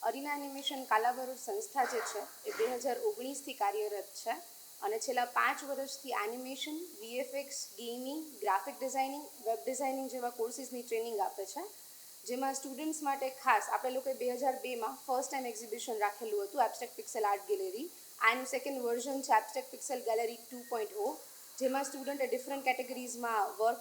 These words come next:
કરેલું છે અને ઈ ઇવેન્ટનું આયોજન થર્ટીન્થ અને ફોર્ટીન્થ એપ્રિલના અરીના એનિમેશનના સેન્ટર કે કે વી હોલ ખાતે રાખવામાં આવેલું છે, જ્યાં જાહેર પબ્લિક પણ વિઝિટ કરી શકે છે.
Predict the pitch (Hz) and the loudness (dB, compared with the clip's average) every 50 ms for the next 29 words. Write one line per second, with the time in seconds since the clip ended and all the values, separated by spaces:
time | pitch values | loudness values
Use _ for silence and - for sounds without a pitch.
0 | - - 226 214 208 196 190 196 - - 247 240 302 - - - - - - - | 0 0 0 2 0 0 -2 -6 -6 -4 -2 -2 -2 -4 -6 -14 -16 -16 -12 -4
1 | - 226 226 233 233 - - 262 254 262 269 254 247 240 269 285 294 285 - 302 | -2 0 2 2 0 -2 -2 -6 -6 -6 -6 -6 -4 -2 -2 -2 -2 -4 -2 2
2 | 269 247 233 240 254 262 269 262 233 226 202 196 - - - - 254 240 - 285 | 4 6 8 8 8 6 4 2 -2 -4 -4 -6 -8 -10 -6 -4 -4 -4 -2 0
3 | 311 330 330 302 277 254 247 240 240 - 233 233 226 - 277 285 285 285 240 240 | 2 2 2 2 2 0 0 0 -2 0 -2 -2 -2 -2 -2 -4 0 4 4 4
4 | 240 - - 269 277 262 226 208 208 208 311 370 - - - - - 233 226 269 | 4 2 -2 -2 0 2 2 4 4 2 2 -2 -6 -12 -10 -2 2 2 2 2
5 | 285 277 269 277 277 269 269 262 262 - 285 277 269 262 254 254 - 240 240 240 | 2 2 0 0 0 -2 -2 -2 0 0 0 0 2 2 2 2 2 0 0 0
6 | 269 262 269 - 247 240 - 262 262 254 262 240 254 247 247 247 - 233 233 226 | -2 -2 -2 -2 -6 -4 -2 -2 -2 -2 -2 0 0 0 0 2 0 0 2 4
7 | 220 208 202 - - 247 214 208 202 190 185 180 185 185 180 180 185 185 - 285 | 4 2 2 2 0 0 0 2 2 2 2 2 0 -2 -4 -4 -4 -2 -2 -2
8 | - - - - 240 214 - - - - - - - 254 269 269 262 262 262 269 | -2 -2 0 0 2 2 0 0 -4 -6 -8 -6 -2 2 4 6 6 6 6 4
9 | 262 - - - - - - - - - - - 254 247 247 269 262 262 - 262 | 2 -2 -6 -14 -16 -16 -16 -16 -16 -12 -4 6 10 12 12 12 12 10 6 4
10 | 226 - 240 277 285 - - 294 277 269 254 262 240 285 277 - - 262 247 285 | 4 2 0 -6 -6 -4 0 0 0 2 2 0 0 0 -4 0 0 2 2 2
11 | - - 269 - 277 277 277 - 294 294 | 0 -2 -2 0 -2 -2 -2 -2 -6 -6